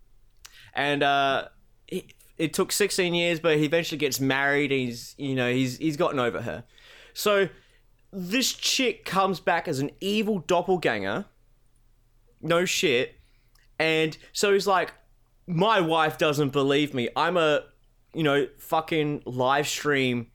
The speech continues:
uh, conversation with me and her together just to prove that she exists."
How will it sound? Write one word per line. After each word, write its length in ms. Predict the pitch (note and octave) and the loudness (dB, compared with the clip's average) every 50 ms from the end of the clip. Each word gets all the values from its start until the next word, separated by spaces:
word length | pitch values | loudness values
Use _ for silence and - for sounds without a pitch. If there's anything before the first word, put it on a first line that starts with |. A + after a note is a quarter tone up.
| _ _ _ _ _ _ _ _ _ _ _ - - - | _ _ _ _ _ _ _ _ _ _ _ -16 -6 -2
uh, 400 | B2+ B2+ B2+ B2 B2 B2 B2 A#2+ - - _ _ _ _ _ _ _ - - | 0 2 2 2 2 2 0 0 -4 -8 _ _ _ _ _ _ _ -14 -6
conversation 640 | - - D#3 C#3+ C#3+ C#3 - D#3 C3+ C#3+ C#3+ - C#3+ | -2 -2 0 0 0 0 0 0 0 0 -2 -4 -6
with 120 | B2+ A#2 C3 | -6 -4 -2
me 180 | D3 C#3+ C#3 | -2 0 0
and 100 | C3 B2 | 0 2
her 160 | C3 C3 C3 | 2 2 0
together 640 | C3+ - D#3+ C#3+ - C3 A#2 G#2 G#2+ G2+ A2 D3+ - - _ _ _ _ _ _ _ _ _ _ _ _ _ _ _ _ _ _ _ _ _ _ _ _ _ _ - | 0 -2 -4 -2 0 0 0 2 2 0 0 -2 -4 -8 _ _ _ _ _ _ _ _ _ _ _ _ _ _ _ _ _ _ _ _ _ _ _ _ _ _ -4
just 220 | - E3+ D#3 - - | -2 -2 -2 -2 -4
to 60 | - | -6
prove 320 | - - - D#3+ D3 C3+ | -4 -2 0 0 2 2
that 160 | C#3 C3+ - | 2 0 0
she 160 | - - C3 C3+ | -2 -2 -2 -4
exists." 560 | B2+ A2+ - C#3 D3 B2+ - - - - - | -4 -4 -2 -2 -2 -2 -2 -4 -8 -10 -12